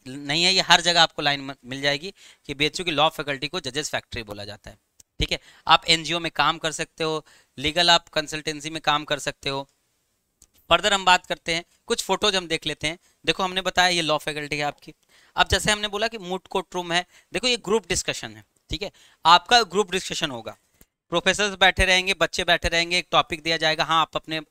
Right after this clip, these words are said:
इस बारे में, इस टॉपिक के बारे में आप क्या सोचते हैं, अपने विचार रखिए, ठीक है। ये बिल्कुल धरातल पे आपको बीएचयू लॉ फैकल्टी में देखने को मिलेगा, ठीक है। हमने कूट, कोर्ट रूम्स की, के बारे में आपको बताया था।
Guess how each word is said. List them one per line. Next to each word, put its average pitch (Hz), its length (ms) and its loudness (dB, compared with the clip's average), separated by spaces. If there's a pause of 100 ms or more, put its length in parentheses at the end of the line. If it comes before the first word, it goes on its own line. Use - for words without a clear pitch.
इस 127 200 -8
बारे 151 240 4
में, 160 100 -4
इस 151 120 -8
टॉपिक 156 260 -2
के 160 60 -12
बारे 151 200 0
में 156 100 -6
आप 143 180 0
क्या 160 120 -2
सोचते - 340 -8
हैं, 156 60 -4 (340)
अपने 160 220 0
विचार 151 360 4
रखिए, 123 340 -10
ठीक 143 140 -6
है। 220 60 -6 (320)
ये 180 80 -6
बिल्कुल 190 300 0
धरातल 185 460 4
पे 208 140 -2
आपको 196 280 2
बीएचयू 180 360 -4
लॉ 175 100 0
फैकल्टी 165 400 -4
में 165 120 -6
देखने 156 260 -4
को 214 220 -4 (320)
मिलेगा, 123 380 0 (380)
ठीक 156 120 -8
है। 185 80 -10 (340)
हमने 220 280 4 (140)
कूट, - 380 -2
कोर्ट 202 280 4
रूम्स 240 260 -2
की, - 180 -14
के 196 160 2
बारे 190 200 8
में 185 100 2
आपको 180 200 -2
बताया 165 320 4
था। 220 180 0